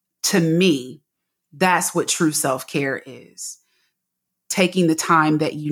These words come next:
need to recuperate from being on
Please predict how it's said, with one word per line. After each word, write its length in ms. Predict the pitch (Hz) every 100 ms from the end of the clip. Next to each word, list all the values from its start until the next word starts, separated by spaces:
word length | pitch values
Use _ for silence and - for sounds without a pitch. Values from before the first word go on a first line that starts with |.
| 156
need 400 | 151 147 131 -
to 420 | - 156 143 143
recuperate 840 | 156 151 185 - 147 143 139 139 -
from 640 | - 143 143 143 143 170 -
being 280 | 147 147 143
on 580 | 147 196 160 90 85